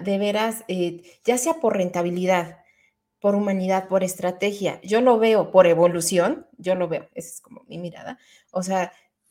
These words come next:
de respeto por el otro, punto. Así, respeto por la persona,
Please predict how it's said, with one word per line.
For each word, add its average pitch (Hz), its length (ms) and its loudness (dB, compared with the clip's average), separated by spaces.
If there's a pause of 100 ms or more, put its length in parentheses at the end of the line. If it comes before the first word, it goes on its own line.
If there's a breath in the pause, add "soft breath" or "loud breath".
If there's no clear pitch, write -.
(100)
de 202 180 4
respeto 220 500 -2
por 202 140 2
el 185 140 0
otro, 202 340 -6
punto. 214 480 -6 (120)
Así, 185 320 -4
respeto 214 600 -2 (600 loud breath)
por 208 160 -2
la 190 120 -4
persona, 196 560 -6